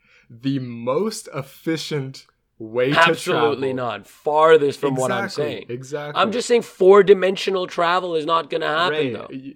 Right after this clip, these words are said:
Speaker 1: okay.
Speaker 2: It's not gonna be the fourth dimension.
Speaker 1: Don't call it four-dimensional travel. Don't call it that. Call it whatever you wanna call it. Here's what I'm saying. I'm saying there will be some, like, weird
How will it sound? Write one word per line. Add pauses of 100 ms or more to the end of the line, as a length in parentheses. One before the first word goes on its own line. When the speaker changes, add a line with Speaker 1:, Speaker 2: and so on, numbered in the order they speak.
(120)
Speaker 1:
okay.
Speaker 2:
It's
not
gonna
be
the
fourth
dimension.
Speaker 1:
Don't
call
it
four-dimensional
travel. (340)
Don't
call
it
that. (220)
Call
it
whatever
you
wanna
call
it. (480)
Here's
what
I'm
saying. (640)
I'm
saying
there
will
be (520)
some,
like, (300)
weird